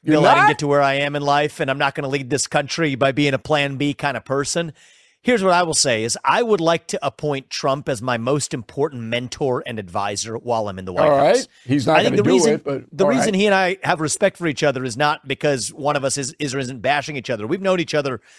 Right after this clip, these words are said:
Speaker 2: since I wrote my first book. And I think that it's gonna take outsiders to change this broken federal bureaucracy. I'm the outsider in this race.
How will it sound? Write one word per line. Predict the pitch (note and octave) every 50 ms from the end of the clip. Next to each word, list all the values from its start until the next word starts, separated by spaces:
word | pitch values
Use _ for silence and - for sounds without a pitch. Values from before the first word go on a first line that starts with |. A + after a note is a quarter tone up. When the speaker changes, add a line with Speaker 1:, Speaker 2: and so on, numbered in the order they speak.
| _ _
Speaker 2:
since | - - F3 - -
I | D#3
wrote | C#3 D3+ F#3 E3
my | D#3 C#3 A#2+
first | - E3 D#3 A#2+ - - A2
book. | C#3+ E3+ E3 A#2+ F2 F2 - _ _ _ _ _ _ _ -
And | E3+ F3
I | F3+
think | F3 - C#4 G3 -
that | C#4 - G3+
it's | F3+ - -
gonna | C3 B2+ G#2+ F#3 A3+ B3 G#3
take | - _ - - - G#3+ F#3 - - -
outsiders | B2+ C#3 D3+ E3+ - - - - C#3 B2+ B2+ B2 B2 C3 A2+ -
to | - G#2
change | - - - C#3 B2+ C3 C#3+ C3+ G#2+
this | F#2+ A#2+ G2+ F2
broken | D#2+ A#2+ A#2+ A#2+ A2+ - B2+ G#2+ F#2+
federal | - - A#2 G#2+ A#2 A2
bureaucracy. | F2+ G#2 G2+ G2+ G2 G2 F#2+ - B2 G2 - - E2 C#2+ - _ _ _ _ _ _ _ _
I'm | - E3 F#3+ G#3
the | F#3 E3
outsider | D#3 F3+ G3+ - - F3+ E3 E3 E3 D3 C#3+
in | C#3 C#3
this | B2+ A#2+ A2 - A#2
race. | B2 C3 B2+ G#2+ E2+ D2+ D2 - - -